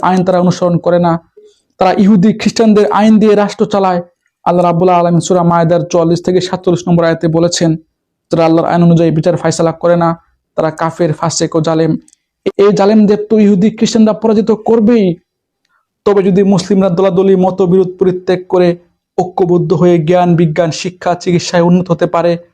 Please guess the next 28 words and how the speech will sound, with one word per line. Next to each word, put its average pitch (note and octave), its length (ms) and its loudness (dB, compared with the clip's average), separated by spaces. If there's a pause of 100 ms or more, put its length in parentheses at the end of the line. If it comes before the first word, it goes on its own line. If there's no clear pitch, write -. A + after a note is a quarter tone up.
(200)
সুদ, F3+ 340 0
ঘুষ, F#3 420 -2 (280)
আল্লাহর F3+ 360 -2
আইন F3+ 300 0
বিরোধী F3+ 240 2
কাজ F#3 280 -4
পরিত্যাগ F#3 500 -4
করে F#3 340 -2 (340)
একনিষ্ঠ G#3 560 -2
মুমিন G#3 440 4
বান্দা G#3+ 300 2
হতে G3+ 240 0
পারে, F#3+ 380 0 (540)
তবে G3 180 0
তারা F#3 200 -2
শয়তানের F#3 520 0
দলকে F3+ 320 0
পরাজিত F3+ 420 -2
করে F3+ 380 0 (420)
আবার F3 300 0
পৃথিবীর E3+ 420 -2
বুকে E3+ 220 0
কালিমার E3+ 380 0
পতাকা F3 320 -4
উত্তোলন E3+ 400 0
করে D#3+ 280 -2 (360)
শ্রেষ্ঠত্বের G#3+ 640 -4
আসনে F3 420 0